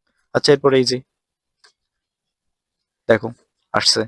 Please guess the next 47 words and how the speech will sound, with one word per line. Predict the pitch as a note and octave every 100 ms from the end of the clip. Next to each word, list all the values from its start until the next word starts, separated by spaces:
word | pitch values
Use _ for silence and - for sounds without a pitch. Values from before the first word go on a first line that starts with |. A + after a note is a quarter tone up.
| - _ _ _ -
এখন | A#2 C#3
কিসে | C3 C#3
চলে | D#3+ D3+
আসছে | D3 -
স্যার | D3+ E3
এটা? | D#3 D4+ - _ _ -
এটা | A#2
হচ্ছে | A#2+
স্যার | A#2
দশমিকে | G#2+ G#2+ G#2 G2+
চলে | - F#2
আসছে। | - - - _ _ _ _ _ _ _ -
এটা | A2 A2
হচ্ছে | A2+ - F#3 D4 _ _ _ -
দশমিকে | G2 - A#2+ A#2 G3 D#4+ _ _ -
চলে | G#2 G2+
আসছে। | F#2 - G2 - - -
এরপর | B2+ D3
কাজ | D3 C#3
কি | - C#3
করতে | B2 D#3
হবে? | D#3
পাঁচ | - B2+ A#2
ভিত্তিক | C#3+ - -
সংখ্যা | C3 A2+
যেতে | G2+ -
হবে। | F#2 F#2 - - -
তার | A2
মানে | B2
হচ্ছে | C3+ - D#3+
কি | D#3
করতে | C#3 -
হবে? | D#3+ E3+
পাঁচ | - C#3+
দ্বারা | C3+ D3
ভাগ | D3 C#3
দিতে | C#3+ C#3+
হবে। | C#3+ C#3 D#3 _ _ -
ঠিক | E3
আছে, | - A3+ - _ _ _ _
পাঁচ | A#2 A2
দ্বারা | A2+
ভাগ | A2 G#2+
দিলাম, | G#2 A2 B2 -
এই | G#2
যে | G#2
দেখো। | G2+ -